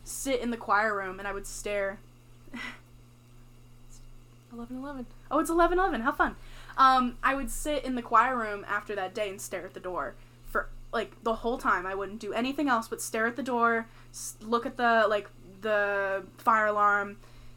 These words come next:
Speaker 1: the, like, emergency lights or whatever. That's the only thing I would ever do. I would never talk. I wouldn't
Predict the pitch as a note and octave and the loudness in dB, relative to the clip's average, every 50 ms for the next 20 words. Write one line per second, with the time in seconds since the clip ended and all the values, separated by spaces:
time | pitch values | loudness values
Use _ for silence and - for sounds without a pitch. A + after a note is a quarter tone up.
0 | - - A#3+ A#3+ A#3 A3+ - A3+ A3+ A3+ - - A3+ A#3+ A#3+ A3+ A3+ G#3+ G#3+ G#3+ | -6 -4 -2 -2 -2 -2 -2 -4 -4 -4 -6 -2 0 2 2 2 0 -2 -4 -8
1 | A3+ - - A#3+ A3+ G#3+ G3+ G3+ G#3 G3+ G3+ - A3+ G#3+ G#3 G#3 G#3 G3+ G3+ G#3 | -8 -6 -6 -6 -4 -2 0 0 0 0 0 -2 -2 -2 0 2 2 2 2 0
2 | G#3 G3+ G3+ - - - G#3 - - - - - B3 C4 C4+ C#4+ C#4 D4+ C#4+ C4 | -2 -4 -4 -8 -12 -12 -8 -8 -8 -8 -6 -6 -2 0 2 2 2 4 4 6
3 | B3 A#3+ A#3+ A#3 A3 A#3+ A3 A3 G#3 G#3 G3+ G3+ G3+ G3+ - - - - - - | 6 6 4 4 2 0 0 -2 -2 0 0 -2 -2 -4 -8 -16 -20 -20 -20 -20
4 | - - - - G#3 G#3 G#3 G3+ G3+ G3+ G3+ G3+ G3+ G3 G3+ A3 A#3+ G#3+ A#3+ B3 | -20 -14 0 4 4 4 6 4 2 2 0 0 -2 -4 -6 -6 -2 0 2 2
5 | A#3 A3+ A#3 A3+ A3 G#3+ G#3+ G#3 G#3 G3+ - - - - - - - - - - | 2 4 2 2 2 2 0 -2 -4 -6 -8 -14 -20 -20 -20 -20 -20 -20 -14 -10
6 | - - - - - - - D#4 D#4 D#4 D#4 B3+ A3+ G#3+ G3+ G3 G3+ G3 G3 - | -8 -6 -6 -6 2 6 8 10 10 8 6 2 -2 -2 -4 -6 -8 -10 -12 -12